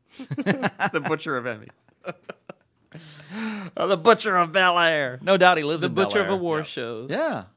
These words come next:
Speaker 1: No doubt about that. So I, I agree. There, you know, there gotta be more respect for the industry. I mean, it, the numbers are, you know, what we've, I've said this rant many times. Pick the biggest summer blockbuster movie that you can find,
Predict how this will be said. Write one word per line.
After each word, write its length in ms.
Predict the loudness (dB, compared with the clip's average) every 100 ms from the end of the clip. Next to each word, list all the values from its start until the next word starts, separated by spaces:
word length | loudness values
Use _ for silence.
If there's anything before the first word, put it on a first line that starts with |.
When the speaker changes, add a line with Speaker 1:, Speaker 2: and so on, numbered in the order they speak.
| _ _ _
Speaker 1:
No 160 | -10 -6
doubt 240 | -6 -6
about 260 | -8 -10 -10
that. 200 | -14 -14 -2
So 180 | 4 8
I, 200 | 8 6
I 140 | 4
agree. 300 | 2 0 -2
There, 260 | 2 2 0 _ _ _ -6
you 80 |
know, 180 | 0 2
there 120 | 2
gotta 220 | 2 0 0
be 100 | -2
more 160 | -4
respect 400 | -6 -8 -8 -8
for 120 | -8 -10
the 280 | -8 -8
industry. 340 | -10 -12 -10 -10
I 40 |
mean, 220 | -10 -10
it, 260 | -10 -12 -10
the 80 | -2
numbers 340 | 0 0 -2
are, 220 | -6 -8 -8 -12 -14
you 160 | -6
know, 240 | -4 -4 -8 -10
what 180 | -8
we've, 200 | -8 -8 -6
I've 140 | -8
said 120 | -6
this 140 | -8 -4
rant 240 | -4 -4
many 180 | -4 -8
times. 280 | -6 -10 -10 _ _ _
Pick 160 | -12 -10
the 80 |
biggest 540 | -4 -2 -2 -4 -8 -4
summer 320 | 0 0 0
blockbuster 600 | 0 0 0 -6 -6 -8
movie 440 | -8 -8 -8 -12 -16 _ _ _
that 80 | -10
you 160 | -6 -4
can 140 | -4
find, 460 | -6 -10 -10 -16